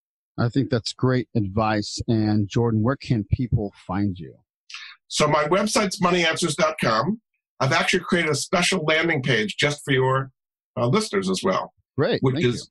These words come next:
Speaker 1: you.
Speaker 2: go dot money answers dot com slash life business. Life and business. Oh,
Speaker 1: You got
Speaker 2: sorry
Speaker 1: it.
Speaker 2: about that. Business and life.
Speaker 1: You got
Speaker 2: Business
Speaker 1: it.
Speaker 2: and life.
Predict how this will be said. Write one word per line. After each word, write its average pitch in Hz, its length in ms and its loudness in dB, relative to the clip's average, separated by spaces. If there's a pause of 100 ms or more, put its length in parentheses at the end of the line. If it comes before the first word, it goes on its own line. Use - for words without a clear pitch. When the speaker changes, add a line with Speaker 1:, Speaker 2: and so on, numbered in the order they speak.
Speaker 1:
you. 101 120 -4
Speaker 2:
go 170 480 2 (380)
dot 143 240 0
money 151 300 2
answers 131 260 0
dot 127 260 0
com 104 440 0 (520)
slash 127 800 0 (340)
life 139 300 0
business. 113 400 -2
Life 175 360 0
and 156 260 2
business. 98 540 -4 (360)
Oh, 165 40 4
Speaker 1:
You - 60 0
got 127 60 2
Speaker 2:
sorry 175 120 4
Speaker 1:
it. - 20 0
Speaker 2:
about 123 180 0
that. - 100 -2 (300)
Business 190 460 2
and 165 240 2
life. - 340 -2 (300)
Speaker 1:
You 110 100 -4
got 123 160 0
Speaker 2:
Business 143 240 2
Speaker 1:
it. 117 60 0
Speaker 2:
and 110 140 0
life. - 260 -2